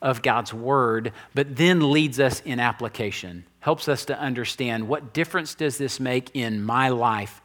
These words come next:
personally. Uh, there are certainly universal, timeless truths, but then I'm able to apply that very specifically to my life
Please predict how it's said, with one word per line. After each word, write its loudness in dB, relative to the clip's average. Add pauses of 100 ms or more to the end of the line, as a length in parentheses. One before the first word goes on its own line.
(160)
personally. -2 (600)
Uh, 4
there 4
are 0
certainly -2
universal, 4 (480)
timeless 2
truths, -2
but 0
then 2
I'm 6
able 2
to -2
apply 2
that -4
very -2
specifically -4
to -10
my 2
life 4